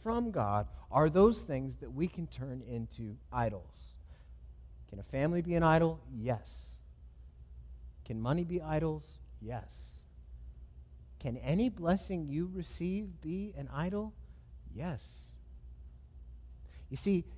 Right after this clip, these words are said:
it's possible to live for blessings from God instead of living for God. It's possible to live for blessings instead of living for Jesus. This is why we need to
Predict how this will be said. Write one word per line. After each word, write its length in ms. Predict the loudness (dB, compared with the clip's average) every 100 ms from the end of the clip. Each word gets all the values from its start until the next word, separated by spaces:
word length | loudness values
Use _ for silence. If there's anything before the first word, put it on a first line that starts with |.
| 0
it's 240 | 4 4 2
possible 920 | -2 4 4 4 -2 -2 -2 -2 -6 -16 -18 -16 -16 -18 -18 -18 -16 -16 -10 2
to 260 | 4 4 0
live 400 | 6 12 12 12 4 -8 0
for 360 | 6 8 6 4
blessings 560 | 4 6 6 0 -4 -6
from 240 | -6 -6 -2
God 380 | 2 4 2 -2 -10 -8
instead 400 | -8 -2 2 4
of 100 | 2 -2
living 320 | 0 0 -2 -6
for 140 | -8
God. 260 | -8 -10 -10 -14 -14 -14 -14 -14 -14 -14 -16 -16 -18 -18 -18 -12 -8
It's 160 | -6
possible 720 | 10 12 12 10 4 4 2 -10 -16 -14 -16 -16 -16 -4
to 100 | 0
live 300 | 10 12 12 12 -6 -12 -12 4
for 100 | 6
blessings 760 | 10 10 10 6 -6 -6 -10 -12 -14 -18 -18 -18 -18 -16 -14 -12 -12 -12 -14 -16 -18 -16 -16 -16 -16 -14 -14 -12 -12
instead 320 | -10 -4 -4
of 80 | 0
living 300 | 0 0 -2
for 120 | -4
Jesus. 460 | -2 -2 -4 -6
This 180 | -2 0
is 100 | 2
why 140 | 8 10
we 160 | 12
need 180 | 12 12
to 100 | 12